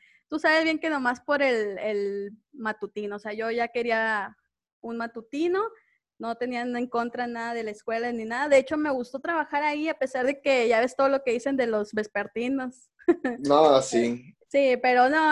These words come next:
Speaker 1: ahí luego hablaremos un poco de eso, ¿no? De los matutinos y vespertinos, a ver qué. Este,
Speaker 2: Para
Speaker 1: no,
Speaker 2: que lo
Speaker 1: pero
Speaker 2: vean en otro podcast.
Speaker 1: <laughs> Sí. Oye, pero como que ahorita, pues, estoy a gusto, creo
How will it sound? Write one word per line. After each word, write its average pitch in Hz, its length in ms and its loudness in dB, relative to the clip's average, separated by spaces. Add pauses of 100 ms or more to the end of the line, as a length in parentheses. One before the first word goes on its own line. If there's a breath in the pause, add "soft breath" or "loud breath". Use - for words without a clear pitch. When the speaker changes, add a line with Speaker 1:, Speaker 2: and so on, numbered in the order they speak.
(100)
Speaker 1:
ahí 277 180 8
luego 320 200 8
hablaremos 277 880 8
un 294 120 2
poco 269 280 2
de 214 140 2
eso, 220 180 -6
¿no? 220 240 -6
De 208 160 -6
los 202 340 -10
matutinos 233 640 -6
y 226 200 -2
vespertinos, 214 720 -8
a 208 80 -6
ver 214 200 -4
qué. 214 240 -8 (500)
Este, 247 380 2
Speaker 2:
Para 254 80 6
Speaker 1:
no, 320 100 4
Speaker 2:
que 359 60 8
lo 262 60 8
Speaker 1:
pero 131 160 12
Speaker 2:
vean 147 100 6
en 147 120 4
otro 156 280 2 (100)
podcast. - 720 0
Speaker 1:
<laughs> - 60 -20 (160)
Sí. 311 240 2 (840 loud breath)
Oye, 269 220 6
pero 269 320 6
como 277 260 0
que 339 140 4
ahorita, 370 300 6
pues, 349 180 0
estoy 311 320 2
a 320 80 4
gusto, 320 680 0
creo 294 200 0